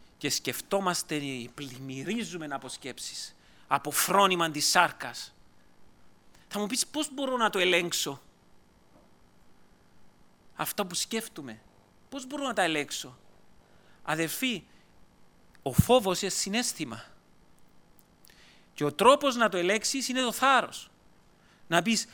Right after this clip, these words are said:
«Δεν θα κάνω αυτό που αισθάνομαι, αλλά αυτό που πιστεύω».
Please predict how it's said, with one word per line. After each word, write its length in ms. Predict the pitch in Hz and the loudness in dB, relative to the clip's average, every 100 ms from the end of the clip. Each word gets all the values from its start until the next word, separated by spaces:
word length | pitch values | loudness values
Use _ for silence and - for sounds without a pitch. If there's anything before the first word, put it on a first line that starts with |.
| - | -2
«Δεν 200 | 156 269 | 4 6
θα 220 | - 254 | 6 6
κάνω 380 | 247 247 233 214 | 10 12 12 6
αυτό 640 | 180 - - 220 196 143 - - - - - - | 2 2 6 8 8 2 -8 -20 -20 -20 -20 -2
που 100 | 170 | 0
αισθάνομαι, 840 | 151 - 175 190 202 214 262 302 - - | 2 4 8 8 8 8 6 4 -4 -6
αλλά 320 | - 175 185 190 | 6 8 8 6
αυτό 320 | 185 269 294 | 4 0 0
που 100 | 302 | 2
πιστεύω». 680 | 269 233 - 285 226 151 | 2 4 12 12 12 6